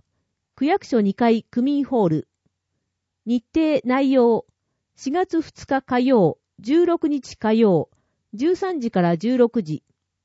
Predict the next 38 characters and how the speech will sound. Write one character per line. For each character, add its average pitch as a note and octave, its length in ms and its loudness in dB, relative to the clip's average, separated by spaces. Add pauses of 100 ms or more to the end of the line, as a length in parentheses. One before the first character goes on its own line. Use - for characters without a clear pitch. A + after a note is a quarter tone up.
(300)
面 C#4+ 280 -4
談 D#4 240 -2
に D4 80 -2
よ D4 80 0
る C#4 140 -2
相 B3+ 240 0
談 A3 240 -2
の G3+ 120 0
み。 D#3+ 160 -6 (1600)
高 F#4 220 0
等 F4+ 220 0
年 D#4+ 240 -2
金 C#4+ 220 -2
事 A#3+ 80 -6
務 B3 140 -2
所、 D#3 240 -4 (720)
亀 D4 360 -2
戸 G#3 240 2 (160)
五 C#4 200 -4
の C#4+ 180 -2
十 C4 240 -2
六 D#4 240 -4
の F#3 160 -2
九。 F#3+ 380 -4 (720)
電 A3+ 280 2
話、 A3 200 0 (360)
三 E4+ 300 -4
六 E4+ 240 -2
八 A3 240 -4
三 G3+ 340 -2 (120)
一 A3 260 -4
二 D4 240 0
三 F#3+ 320 0
一。 E3+ 360 -10 (1300)
受 A#3+ 240 0
付 D#4+ 240 -4
時 C4+ 100 -8
間、 D#3 320 -4